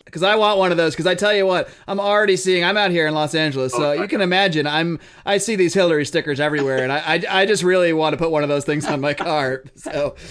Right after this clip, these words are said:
Speaker 1: I will be on your store shortly.
Speaker 2: <laughs> That was the impetus. I, they were, you know, in Minnesota too, they're pretty ubiquitous. I mean, everywhere I was going, and, and that was, that was the thing. I, I'm staring at this, th-, this bumper sticker,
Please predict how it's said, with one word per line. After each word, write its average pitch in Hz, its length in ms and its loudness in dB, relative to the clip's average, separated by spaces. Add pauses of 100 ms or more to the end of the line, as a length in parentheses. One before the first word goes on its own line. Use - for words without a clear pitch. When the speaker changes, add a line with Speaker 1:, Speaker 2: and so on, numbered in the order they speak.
(140)
Speaker 1:
I 170 140 -2
will 196 100 2
be 175 140 2
on 170 100 0
your 151 100 0
store 170 300 0
shortly. 156 520 -2
Speaker 2:
<laughs> 208 60 4 (680)
That 196 120 4
was 185 120 4
the 175 100 6
impetus. 180 340 -2
I, 151 120 -2 (200)
they 196 80 2
were, 196 200 0
you 170 120 4
know, 156 140 0
in 165 200 0
Minnesota 175 440 -2
too, 170 160 -2
they're 127 100 -2
pretty 165 220 0
ubiquitous. 135 560 -2
I 135 40 -6
mean, 135 120 -2
everywhere 139 300 2
I 113 40 -4
was 107 120 -10
going, 120 320 -2
and, 90 80 -12 (320)
and 147 120 2
that 151 140 2
was, 147 220 0
that 160 280 2
was 143 120 0
the 135 100 -2
thing. 165 260 2
I, 113 140 -4 (260)
I'm 135 140 0
staring 170 320 2
at 160 140 -2
this, 156 240 -4 (120)
th-, 131 220 -2
this 131 240 -6
bumper 156 320 2
sticker, 123 540 -2